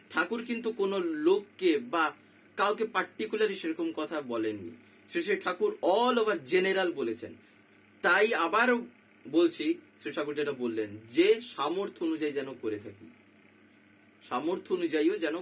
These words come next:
করে থাকি। আর শ্রী ঠাকুর যেটা বললেন যে পাঁচ টাকা করে, সেটা তো শ্রী ঠাকুর বললেনই, কিন্তু তার সাথে সাথে যেটা সামর্থ্য কথা বলেন, সেটাও মাথায় রাখা দরকার।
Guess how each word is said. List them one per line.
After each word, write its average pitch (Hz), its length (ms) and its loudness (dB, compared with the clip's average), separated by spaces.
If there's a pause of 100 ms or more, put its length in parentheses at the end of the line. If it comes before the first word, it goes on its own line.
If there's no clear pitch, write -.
করে 120 200 -4
থাকি। - 340 -16 (640)
আর 175 280 0
শ্রী 160 160 -6
ঠাকুর 170 140 2
যেটা 160 160 0
বললেন 160 260 0
যে 208 60 -2
পাঁচ 156 280 -8
টাকা 170 140 0
করে, 220 280 -2 (400)
সেটা - 220 -4
তো 170 80 -6
শ্রী - 120 -6
ঠাকুর 214 200 -6 (180)
বললেনই, 120 420 -2 (420)
কিন্তু 127 220 -8
তার 156 140 0
সাথে 160 200 -8
সাথে 170 220 -6
যেটা 165 160 -4
সামর্থ্য 160 380 -6
কথা 180 140 -6
বলেন, 185 160 -4
সেটাও 160 260 -4
মাথায় 131 300 -4
রাখা 120 60 -4
দরকার। 110 260 -6